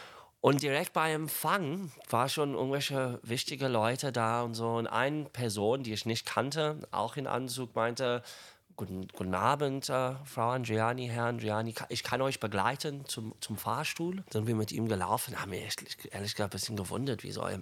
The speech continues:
er uns begleiten muss und so. Meine Frau übrigens hat, hat wirklich mir gesagt so oft, „Ey, ich muss ready sein, Olaf Scholz, der Kanzler, ist auch da bei diesem Event.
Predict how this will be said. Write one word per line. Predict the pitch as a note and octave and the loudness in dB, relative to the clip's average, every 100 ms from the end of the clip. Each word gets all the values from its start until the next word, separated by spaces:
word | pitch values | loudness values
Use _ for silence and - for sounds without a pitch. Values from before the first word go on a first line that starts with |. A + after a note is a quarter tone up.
| - | -8
er | - F2+ | -12 -10
uns | A2 | -10
begleiten | - - - B2 - C#3+ | -10 -10 -8 -6 -6 -4
muss | C3 - | -4 -2
und | C3 | -4
so. | B2+ B2 B2 | -2 -2 -2
Meine | A#2 B2 A2 | 4 4 6
Frau | C3 E3 | 6 6
übrigens | D#3+ D3+ C#3+ C#3 C3 | 6 4 4 2 -2
hat, | A#2+ A#2+ | -2 0
hat | B2+ A#2 - | 0 0 -6
wirklich | - A#2+ B2+ A#2+ D3 A2+ | -10 -2 0 2 2 2
mir | A#2+ | 2
gesagt | A2+ A2 B2 A#2+ | 2 2 2 2
so | C3+ | 2
oft, | A2 A#2+ - | 4 4 2
„Ey, | - C3 | -2 0
ich | A2+ | 2
muss | C3+ C3 - | 2 0 2
ready | A#2+ C3 C#3+ | 4 4 4
sein, | C3 B2+ B2 A#2+ | 4 4 4 2
Olaf | - C3+ C#3 - | 4 6 6 4
Scholz, | - C#3 C#3+ - | 4 4 4 -2
der | G2+ | -2
Kanzler, | A#2+ C3 - C#3 B2 | 2 4 2 0 0
ist | G2+ - | 0 2
auch | B2 C#3+ | 2 2
da | - C3+ C3 | 2 4 4
bei | C3 B2+ | 4 2
diesem | A#2+ A#2+ A#2+ | 0 -2 0
Event. | A#2 G#2 G#2+ A#2+ A#2+ | 0 4 4 4 0